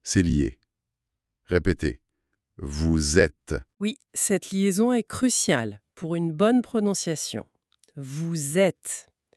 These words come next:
Speaker 2: Et pour finir, les pronoms de la troisième personne du pluriel. D'abord, il, they pour un groupe d'hommes ou un groupe mixte,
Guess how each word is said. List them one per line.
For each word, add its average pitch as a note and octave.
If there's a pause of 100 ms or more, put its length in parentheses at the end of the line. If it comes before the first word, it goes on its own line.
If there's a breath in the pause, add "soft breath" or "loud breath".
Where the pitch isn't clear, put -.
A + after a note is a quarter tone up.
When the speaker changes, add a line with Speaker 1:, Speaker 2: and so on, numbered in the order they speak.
(440 loud breath)
Speaker 2:
Et A#3+
pour D#4
finir, D4+ (120)
les G#3+
pronoms B3
de A3
la F3+
troisième C4
personne A3
du F3+
pluriel. D3+ (500 loud breath)
D'abord, G3 (280)
il, A3+ (560)
they E3
pour E3
un D3+
groupe C#3+
d'hommes D#3
ou C3+
un A2
groupe G#2+
mixte, C3+